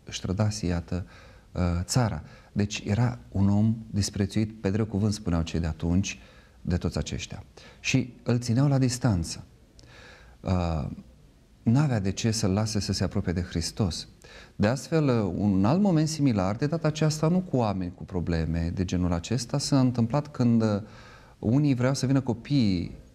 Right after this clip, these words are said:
să-i aducă, să-i binecuvinteze Hristos și certau apostolii.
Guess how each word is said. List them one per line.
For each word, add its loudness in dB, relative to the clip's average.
să-i 0
aducă, -2
să-i -2
binecuvinteze 0
Hristos -2
și 0
certau 0
apostolii. -2